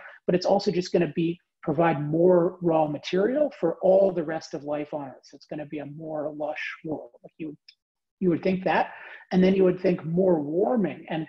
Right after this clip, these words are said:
particularly, as Patrick Moore pointed out, more warming toward the poles. You would think, yeah, that's gonna make a more lush world too. You know, different, much, many more organisms flourish in warmer conditions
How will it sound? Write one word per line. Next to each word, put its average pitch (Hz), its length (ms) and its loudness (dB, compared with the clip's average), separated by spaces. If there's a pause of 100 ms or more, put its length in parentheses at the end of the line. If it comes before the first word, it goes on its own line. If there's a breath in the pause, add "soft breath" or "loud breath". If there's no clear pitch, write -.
(160)
particularly, 165 420 0
as 143 120 -2
Patrick 160 380 -2
Moore 156 160 0
pointed 151 360 -4
out, 151 160 0 (480 loud breath)
more 175 260 4
warming 160 640 -2
toward 151 540 -2 (180)
the 143 100 -6 (120)
poles. 180 520 0 (840 soft breath)
You 190 200 -2
would 185 160 0
think, 220 240 -2
yeah, 226 180 4
that's 180 280 0
gonna 208 180 2
make 170 220 2
a 170 60 -2
more 156 400 -2
lush 151 500 0
world 151 500 -4 (160)
too. - 320 2 (180)
You 175 60 -8
know, 147 120 -4
different, 156 340 -4 (100)
much, 175 320 0
many 175 200 2
more 165 160 2
organisms 160 500 -2
flourish 175 420 0
in 139 160 -6
warmer 196 340 0
conditions 165 600 -6